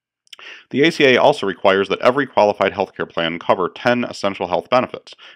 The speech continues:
including hospitalization, surgery, mental health services, prescription drugs, and so forth. In other words, the type of stuff you'd expect something called a healthcare policy to actually cover. A C A compliant policies also have to cover at least sixty percent of those benefits.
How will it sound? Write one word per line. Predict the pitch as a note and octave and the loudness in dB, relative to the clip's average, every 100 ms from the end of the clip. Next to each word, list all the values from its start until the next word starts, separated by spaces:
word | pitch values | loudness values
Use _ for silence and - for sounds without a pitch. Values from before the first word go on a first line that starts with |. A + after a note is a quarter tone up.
| - | -14
including | F#2 F#2+ F2 E2 | -8 -6 -6 0
hospitalization, | F#2 - E2+ D#2 A#2+ B2+ - A#2 A2+ _ | -2 -2 -10 -6 -2 -2 -2 -8 -10 _
surgery, | - - G2 F#2+ G2 F#2+ G2 _ | -12 -4 -4 -2 -4 -4 -8 _
mental | G2 G#2 A2 | -4 -4 -4
health | F#2 F2 | -6 -6
services, | - F2+ F2 F2 F2 F2 | -6 -6 -6 -6 -8 -10
prescription | - - C#3 A2+ | -10 -6 -6 -4
drugs, | - E2 F2 | -2 -2 -4
and | - - | -12 -4
so | C#3+ | -2
forth. | - - - _ _ - _ - | -2 -8 -16 _ _ -20 _ -2
In | C3+ | 2
other | C3 | 4
words, | G#2 G2 | 2 0
the | G2 | -4
type | B2 | -4
of | G#2+ | -4
stuff | - G#2+ - | -4 -4 -2
you'd | G2 | -6
expect | - - B2+ - | -8 -4 -4 -4
something | F2+ F2 | -8 -8
called | E2 E2 | -8 -8
a | D#2+ | -6
healthcare | D#2+ - E2 | -10 -8 -8
policy | E2 E2 - | -4 -4 -4
to | F2+ - | -4 -4
actually | - - G2+ | -6 -10 -4
cover. | D3 C3 - _ _ _ _ _ _ _ _ - | -2 -2 -4 _ _ _ _ _ _ _ _ -2
A | B2+ | 0
C | D3 D#3+ | 0 2
A | C#3+ | 2
compliant | C#3 A2+ A#2 A2 | 0 -2 0 0
policies | F#2+ G#2+ F#2+ - F#2+ | 2 4 4 0 0
also | G#2 B2+ G#2 | 0 0 -2
have | F#2+ - | -2 -2
to | |
cover | - G2 F2+ G2 | -2 -2 -2 -2
at | - | -4
least | G2+ - | -8 -10
sixty | - - B2 | -12 -8 -8
percent | G#2+ - C3 - | -6 0 0 2
of | C#3+ C3 | 0 0
those | F#2+ D#2 | -4 -4
benefits. | - - - - - | -10 -10 -14 -18 -20